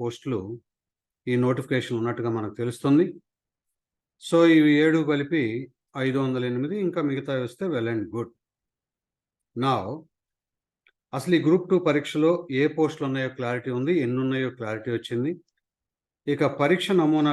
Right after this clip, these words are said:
విషయాన్ని తీసుకుంటే ముందు స్క్రీనింగ్ ఎగ్జామ్, తర్వాత మెయిన్స్ ఎగ్జామ్ అని పెట్టారు.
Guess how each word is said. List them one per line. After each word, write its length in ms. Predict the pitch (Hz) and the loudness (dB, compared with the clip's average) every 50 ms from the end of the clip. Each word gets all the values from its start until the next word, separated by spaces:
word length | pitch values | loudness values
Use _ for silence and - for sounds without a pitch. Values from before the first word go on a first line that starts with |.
| 143 | 0
విషయాన్ని 320 | 135 135 - 139 131 127 123 123 | -2 -4 -4 -4 -4 -2 -2 -4
తీసుకుంటే 440 | 117 - - - 123 120 113 139 127 101 90 107 120 _ _ _ _ _ _ _ _ _ _ _ _ _ - | -6 -6 -8 -6 -6 -4 -2 -2 -4 -4 -6 -10 -16 _ _ _ _ _ _ _ _ _ _ _ _ _ -4
ముందు 240 | 131 143 156 160 165 165 | 0 2 2 2 2 0
స్క్రీనింగ్ 460 | 165 - 139 139 143 147 147 143 135 127 | -4 -4 -2 0 2 2 2 2 0 -2
ఎగ్జామ్, 300 | - 113 127 143 175 180 - _ _ _ _ _ _ _ _ - | -4 -6 -6 -6 -8 -8 -12 _ _ _ _ _ _ _ _ -2
తర్వాత 260 | 123 123 131 131 131 139 120 113 | 0 2 2 2 2 0 0 2
మెయిన్స్ 280 | 123 127 131 135 131 - 131 | 2 2 2 0 0 -2 -6
ఎగ్జామ్ 300 | 104 101 104 113 107 107 110 | -8 -6 -8 -8 -6 -4 -4
అని 80 | 147 147 - | -4 -4 -6
పెట్టారు. 300 | 107 - - 90 - | -8 -8 -12 -14 -16